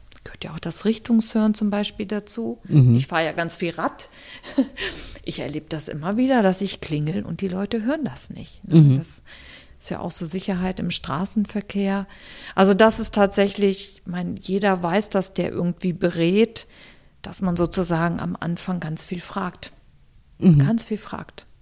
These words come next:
Speaker 1: damit
Speaker 2: Mhm.
Speaker 1: die Leute selber anfangen, über ihre Situation nachzudenken.
Speaker 2: Mhm. Es ist ja auch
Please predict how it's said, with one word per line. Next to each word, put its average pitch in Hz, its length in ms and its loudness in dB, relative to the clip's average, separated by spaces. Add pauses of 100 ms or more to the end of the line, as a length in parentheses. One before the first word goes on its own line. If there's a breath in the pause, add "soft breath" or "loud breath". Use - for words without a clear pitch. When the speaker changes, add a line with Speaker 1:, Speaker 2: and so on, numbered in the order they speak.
(140)
Speaker 1:
damit 170 280 2
Speaker 2:
Mhm. - 20 -6
Speaker 1:
die 180 120 0
Leute 196 520 2
selber 196 600 0
anfangen, 185 640 -6 (440 loud breath)
über 196 320 2
ihre 180 260 -4
Situation 170 720 -6
nachzudenken. 170 880 -10 (440)
Speaker 2:
Mhm. 139 360 4 (720 loud breath)
Es - 180 -2
ist - 200 2
ja 139 180 6
auch 123 260 4